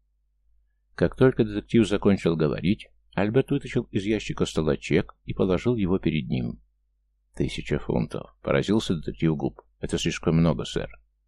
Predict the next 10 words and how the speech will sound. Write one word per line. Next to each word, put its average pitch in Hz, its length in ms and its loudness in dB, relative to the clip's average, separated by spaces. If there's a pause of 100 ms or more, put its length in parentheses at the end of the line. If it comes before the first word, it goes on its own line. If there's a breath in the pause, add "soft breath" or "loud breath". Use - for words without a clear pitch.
(120)
Достаточно - 500 2
будет 131 240 0
и - 80 -4
пятидесяти 120 480 -2
фунтов, 110 420 0
чтобы 78 220 -2
нанять 85 260 0
самых 95 300 2
опытных - 380 -4
сыщиков 78 560 -2